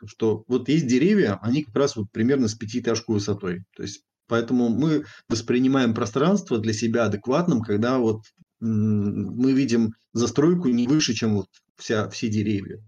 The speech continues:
То есть, да, когда ты можешь, а, об-, об-, обозреть грунт и так далее. А когда у тебя застроено все там по двадцать, двадцать пять, там, тридцать этажей, то возникает ощущение такого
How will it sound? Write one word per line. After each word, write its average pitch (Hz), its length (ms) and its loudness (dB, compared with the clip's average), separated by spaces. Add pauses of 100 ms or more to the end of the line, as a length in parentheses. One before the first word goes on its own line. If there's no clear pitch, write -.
(120)
То - 80 -14
есть, 101 140 -12
да, 117 160 -4
когда 104 240 -4
ты 113 80 -2
можешь, 113 300 -2 (280)
а, 107 340 0
об-, 117 320 -4
об-, 120 240 -4
обозреть 117 540 2
грунт 135 580 -4 (320)
и - 80 -14
так 104 160 -2
далее. 92 320 -6 (420)
А 104 100 -8
когда 113 220 0
у - 60 2
тебя 117 180 2
застроено 120 580 2
все 120 220 -2
там 110 240 -2
по 110 100 -4
двадцать, 107 500 -6
двадцать 107 480 -4
пять, 110 280 -2
там, 98 240 -8
тридцать 110 480 -4 (100)
этажей, 123 380 -2
то 101 380 -8 (440)
возникает 117 580 0
ощущение 110 640 -2
такого 98 540 -6